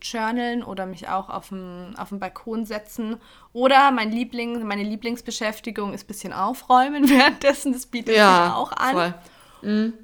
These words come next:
Speaker 1: Oder einfach einen Podcast hören.
Speaker 2: Ja.
Speaker 1: Finde ich auch gut.
Speaker 2: Mhm.
Speaker 1: Ich habe jetzt irgendwie gar nicht dran gedacht, dass wir ja auch den Podcast haben und dass es ja dann irgendwie sowas wie Eigenwerbung ist.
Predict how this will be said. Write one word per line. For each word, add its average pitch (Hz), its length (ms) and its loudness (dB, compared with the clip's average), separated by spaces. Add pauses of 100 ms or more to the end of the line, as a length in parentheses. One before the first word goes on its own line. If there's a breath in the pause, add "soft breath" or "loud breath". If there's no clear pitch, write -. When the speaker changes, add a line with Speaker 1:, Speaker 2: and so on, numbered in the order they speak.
(120)
Speaker 1:
Oder 254 360 4
einfach 220 220 -4
einen 214 140 -6
Podcast 175 500 -8
hören. 156 220 -14 (960)
Speaker 2:
Ja. 190 360 0
Speaker 1:
Finde 175 180 -14
ich - 120 -16
auch - 160 -18
gut. 156 260 -18 (120)
Speaker 2:
Mhm. 233 400 -2 (1200 soft breath)
Speaker 1:
Ich - 60 -10
habe 220 140 -2
jetzt 214 100 -10
irgendwie 214 220 -2
gar 185 180 2
nicht 220 200 -8
dran 196 160 -6
gedacht, 196 520 -4
dass - 280 -16
wir 214 80 -6
ja 190 120 2
auch 254 200 4
den 214 180 -6
Podcast 202 500 -8
haben 196 280 -4
und 196 140 -8
dass 208 140 -16
es 196 140 -14
ja 196 100 -8
dann 185 220 -8
irgendwie 196 420 -8
sowas 190 320 -12
wie - 80 -12
Eigenwerbung 156 640 -12
ist. - 320 -20